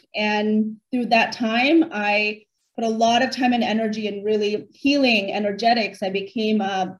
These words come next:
meditation and pranayama, which is breathwork teacher certified, started combining all these things in energetics and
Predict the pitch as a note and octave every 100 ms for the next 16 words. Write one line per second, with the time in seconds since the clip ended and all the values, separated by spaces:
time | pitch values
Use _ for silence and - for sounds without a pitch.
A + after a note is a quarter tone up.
0 | G#3 G#3+ A3 - A#3 B3 A3 G3+ - G#3+
1 | G#3 G3+ G3+ G3 D#3+ - - F#3 F#3 A#3+
2 | C#4 - C4+ B3+ C4+ C#4 - B3+ B3+ C4
3 | B3 A#3+ B3 C4 - _ _ _ _ _
4 | - _ - A3+ A#3+ A#3 C4+ A3+ A3+ A3
5 | A#3 A#3+ A3+ G#3 G#3+ A#3 A#3+ - A3+ A#3
6 | A3+ G#3 G3+ G3+ G3 B3 B3+ B3+ - A3
7 | G#3 G3+